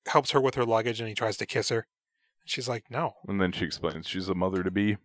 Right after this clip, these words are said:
Speaker 1: Yeah, and then, and then whatever. So he's dead. They bury him. Billy's gonna kill little boy. That's why he's got the gun at the church.
Speaker 2: Yep, it
Speaker 1: Circle
Speaker 2: fla-
Speaker 1: back.
Speaker 2: yep, yep. It's the beginning of the movie.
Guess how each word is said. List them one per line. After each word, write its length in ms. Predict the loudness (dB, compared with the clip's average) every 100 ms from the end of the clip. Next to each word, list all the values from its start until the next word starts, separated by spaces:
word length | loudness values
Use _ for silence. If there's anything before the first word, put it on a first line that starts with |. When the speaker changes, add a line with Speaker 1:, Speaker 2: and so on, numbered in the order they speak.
| 0
Speaker 1:
Yeah, 460 | 6 6 8 6
and 120 | 4 0
then, 280 | -4 -6 -8
and 300 | -10 -10 -12
then 260 | -16 -18 -18
whatever. 580 | -10 -8 -6 -8 -10 -10 -2
So 460 | 6 6 6 2 -6 -20 _
he's 260 | -4 0
dead. 340 | 6 8 8 6
They 120 | 2
bury 380 | 2 0 0 0
him. 280 | -2 -6 -12 _ _ _ _ _
Billy's 920 | 0 2 2 0 -4 -4 -4 -4 -8 _ _ _ _ -2
gonna 220 | -2 0
kill 540 | 2 4 4 4 2
little 200 | 2 2
boy. 260 | 0 -6 -8 -14 _ _
That's 100 | 4
why 80 | 6
he's 80 | 6
got 140 | 4
the 60 | 2
gun 160 | 0
at 80 | -2
the 60 | -2
church. 440 | -2 -2 -2 6
Speaker 2:
Yep, 260 | 10 10 10
it 60 |
Speaker 1:
Circle 300 | 6 6 8
Speaker 2:
fla- 180 | 10 10
Speaker 1:
back. 80 | 10
Speaker 2:
yep, 200 | 8 8
yep. 140 | 8 6
It's 200 | 4 0
the 60 | 2
beginning 320 | 4 6 6
of 80 | 6
the 60 | 6
movie. 340 | 6 6 4